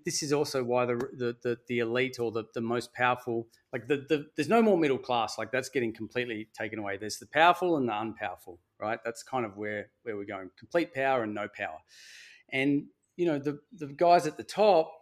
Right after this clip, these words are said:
you know, they're inheriting those mindsets and those beliefs. Like, you, you're born there and you just automatically are, you know, in a room with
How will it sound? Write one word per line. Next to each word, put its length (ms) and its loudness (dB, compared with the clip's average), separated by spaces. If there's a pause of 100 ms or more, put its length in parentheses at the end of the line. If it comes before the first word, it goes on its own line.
(500)
you 120 -4
know, 100 -2
they're 300 2 (100)
inheriting 880 0
those 200 -2
mindsets 600 -4
and 80 -8
those 140 -10
beliefs. 460 -8
Like, 160 -8 (160)
you, 200 -12
you're 140 -8
born 400 0 (300)
there 200 4
and 120 0
you 80 0
just 260 -8
automatically 640 0
are, 180 0 (720)
you 120 -2
know, 100 2
in 80 2
a 40 0
room 260 0
with 120 -2